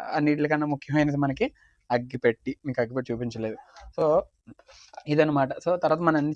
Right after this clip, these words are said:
చేతులు తుడుచుకోవడానికి ఒక క్లాత్. So మనం దీపం వెలిగించామని చెప్పాను కదా, దీపం వెలిగిస్తాము, so పెరుమాళం తాగుతాము, మళ్ళీ ఈ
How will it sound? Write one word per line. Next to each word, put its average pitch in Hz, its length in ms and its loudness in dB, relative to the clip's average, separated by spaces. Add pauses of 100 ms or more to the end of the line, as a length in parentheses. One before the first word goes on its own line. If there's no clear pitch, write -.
చేతులు 151 220 2
తుడుచుకోవడానికి 143 800 -2 (360)
ఒక 131 100 4
క్లాత్. 120 480 6
So 131 460 0
మనం 131 280 0
దీపం 127 260 -2
వెలిగించామని 127 500 -4
చెప్పాను 135 220 -2
కదా, 139 80 0
దీపం 123 220 -4
వెలిగిస్తాము, 120 580 -6
so - 200 -16
పెరుమాళం 123 340 0
తాగుతాము, 120 500 -2
మళ్ళీ 120 240 0 (380)
ఈ 135 120 -2